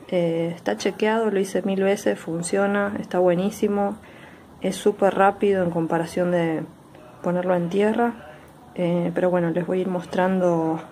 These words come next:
las actualizaciones para que vean que, que se puede hacer. Así que bueno, después les cuento. Ah, una aclaración con las,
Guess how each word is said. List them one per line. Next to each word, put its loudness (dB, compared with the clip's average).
las -2
actualizaciones 0
para 0
que -2
vean 2
que, -6
que -4
se -2
puede 2
hacer. 0
Así -8
que -2
bueno, 2
después -4
les -2
cuento. -6
Ah, 0
una 4
aclaración 2
con 4
las, -2